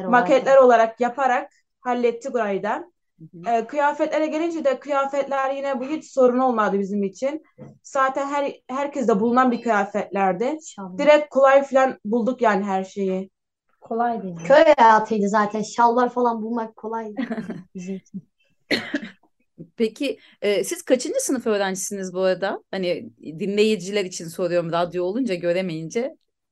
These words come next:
Speaker 2: E, ben, e, şöyle anlatayım kendimi, hayatımı. Sema Nur Biricik, e, yedi aileyiz. E, e, be-, e, beş kardeşi-, e, beş kardeşiz. Üçüncü çocuklarıyım.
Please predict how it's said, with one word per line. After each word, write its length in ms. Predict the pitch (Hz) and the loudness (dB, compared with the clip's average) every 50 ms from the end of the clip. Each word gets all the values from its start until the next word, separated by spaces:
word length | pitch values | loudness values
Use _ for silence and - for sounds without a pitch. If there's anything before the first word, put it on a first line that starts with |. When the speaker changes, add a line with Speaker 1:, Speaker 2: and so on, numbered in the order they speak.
| _ _ _ _ _ _ _ _ _ _ _ _ 233 | _ _ _ _ _ _ _ _ _ _ _ _ 0
Speaker 2:
E, 40 | 247 240 240 233 233 226 226 226 226 - _ _ _ _ - | 2 4 4 6 6 6 4 4 0 -6 _ _ _ _ 2
ben, 400 | 247 269 285 311 320 311 - _ _ _ - | 4 4 6 4 2 0 -4 _ _ _ -4
e, 220 | 247 240 233 233 | -2 -2 -2 -4
şöyle 220 | 233 - 285 285 | -2 2 4 4
anlatayım 520 | 262 254 247 226 214 196 202 - 208 202 202 | 6 4 4 2 0 -2 -2 -2 -8 -8 -6
kendimi, 360 | - 214 202 196 202 202 202 | -4 -4 -2 -2 0 0 0
hayatımı. 720 | 208 214 202 196 185 185 - - 214 226 254 285 320 - _ _ _ _ _ _ _ _ _ _ | 0 0 0 0 0 -2 -4 -6 -6 -4 -4 -6 -6 -10 _ _ _ _ _ _ _ _ _ _
Sema 420 | _ - - 269 262 262 262 254 262 269 | _ 0 6 6 6 8 8 6 6 6
Nur 160 | 285 277 233 | 2 0 0
Biricik, 480 | 262 262 226 202 180 214 277 294 - _ - | 2 0 0 0 0 -4 -6 -6 -6 _ -2
e, 60 | 226 | 2
yedi 540 | 214 208 202 202 196 233 226 202 202 233 269 | 2 2 2 2 0 0 -2 0 2 4 4
aileyiz. 640 | 262 254 247 220 202 208 220 277 285 - _ _ - | 6 6 4 4 2 0 0 -2 -4 -10 _ _ -6
E, 40 | 233 214 208 208 208 - _ _ _ _ _ _ _ _ _ _ _ - | -2 -2 -2 -2 -4 -8 _ _ _ _ _ _ _ _ _ _ _ -8
e, 320 | 226 226 214 208 208 202 - _ - | -6 -4 -2 -2 -4 -6 -4 _ 4
be-, 300 | 254 269 247 - - 233 | 4 4 4 2 0 2
e, 100 | 202 202 | 8 8
beş 260 | 262 330 359 - - | 8 8 6 0 -2
kardeşi-, 680 | - 302 254 233 208 220 220 220 - - 285 311 - _ _ _ 214 | 2 4 4 4 4 2 0 0 -6 -10 -10 -10 -12 _ _ _ -6
e, 200 | 214 208 196 190 | -4 -2 4 6
beş 220 | 254 294 294 - | 6 6 6 4
kardeşiz. 640 | - 302 254 226 214 190 214 208 - 285 370 359 - _ | 0 2 2 2 2 0 -4 -4 -4 -6 -8 -8 -8 _
Üçüncü 360 | - 247 - 254 254 277 294 294 | -10 -8 -4 -4 -2 -2 -2 2
çocuklarıyım. 760 | 285 269 240 208 202 - 214 208 202 208 214 254 330 381 | 2 2 4 2 0 2 2 2 2 2 2 2 2 0